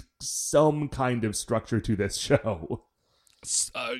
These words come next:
Speaker 2: yeah, okay. So Sandaiyu is on T V. Not, sorry. Sandaiyu is watching T V, and he says, "Oh, yeah, he's on this show,"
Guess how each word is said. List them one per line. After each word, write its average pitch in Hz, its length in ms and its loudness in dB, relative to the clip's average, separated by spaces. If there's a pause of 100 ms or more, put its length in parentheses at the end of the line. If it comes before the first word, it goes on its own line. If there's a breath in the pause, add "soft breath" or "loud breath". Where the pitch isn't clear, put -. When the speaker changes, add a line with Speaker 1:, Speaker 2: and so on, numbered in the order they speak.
Speaker 2:
yeah, 156 240 4
okay. 135 300 4
So 190 300 4
Sandaiyu 320 640 4
is 185 100 4
on 220 240 2
T 262 200 6
V. 101 400 0 (540)
Not, 160 260 6
sorry. 107 380 2
Sandaiyu 277 320 2
is 165 120 2
watching 139 380 8
T 120 180 4
V, 98 280 4 (320 soft breath)
and 147 200 8
he 160 100 10
says, 175 240 8
"Oh, 277 120 10
yeah, 262 260 8
he's 214 200 4
on 254 140 2
this 254 140 4
show," 110 520 6